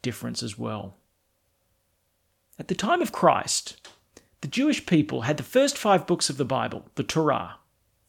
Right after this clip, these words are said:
Genesis, Exodus, Leviticus, Numbers, and Deuteronomy. And these first five books formed the law of Moses.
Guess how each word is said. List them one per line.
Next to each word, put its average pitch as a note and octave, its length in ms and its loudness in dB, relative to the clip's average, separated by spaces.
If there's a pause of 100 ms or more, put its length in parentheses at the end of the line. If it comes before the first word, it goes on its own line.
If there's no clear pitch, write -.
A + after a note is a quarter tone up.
Genesis, F#3 440 4
Exodus, D#3 460 0
Leviticus, C#3 420 -4
Numbers, B2 560 -6 (340)
and B2 120 -4
Deuteronomy. A2+ 680 -4 (1300)
And E3 140 4
these C#4 260 4
first F#3+ 360 2
five C#3 440 4
books - 380 -4
formed D3+ 640 -2
the D3 80 0
law B2 180 2
of B2 160 -2
Moses. D3+ 680 -2